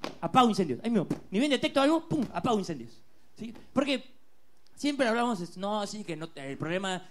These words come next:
el problema de toda relación es la comunicación. Si uno se comunica bien, todo sale bien. Pero no, no, eso, ¿hace cuánto lo decimos?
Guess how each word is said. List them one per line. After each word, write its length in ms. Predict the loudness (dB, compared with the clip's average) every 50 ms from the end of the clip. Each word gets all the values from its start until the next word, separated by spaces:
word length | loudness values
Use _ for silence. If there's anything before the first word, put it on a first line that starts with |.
| -14 -8
el 100 | -8 -4
problema 240 | 2 4 4 4 4
de 60 | 4
toda 140 | 2 2 2
relación 440 | 2 0 -2 -4 -2 -2 -2 -2 -2
es 140 | -4 -6 -6
la 80 | -6
comunicación. 580 | -4 -2 -2 -2 -2 -6 -8 -8 -6 -6 -6 -8 -10 -14 -18 -18 -18 -18 -18 -18 -18 -18 -18 -16 -16 -18 -16 -16 -16 -16 -4
Si 140 | 0 2 4
uno 100 | 4 4
se 120 | 4 2 0
comunica 380 | 0 -2 -2 0 0 2 2
bien, 300 | 4 2 2 0 -2 -6 -10 -14 -16 -16 -16 -18 -18 -10
todo 200 | -4 -4 -2 -2
sale 160 | 0 0 0 0
bien. 240 | 0 -2 -2 -6 -12 -16 -18 -18 -18 -18 -18 -18 -18 -18 -16 -16 -16 -16 -6 -2
Pero 200 | 2 2 2 2
no, 80 | 2 2
no, 340 | 2 4 4 2 0 -4 -6
eso, 200 | -6 -4 -4 -4 -2
¿hace 160 | -2 -2 -2 0
cuánto 320 | 0 0 0 2 2 4
lo 80 | 4 4
decimos? 500 | 2 2 2 0 0 -2 -4 -6 -10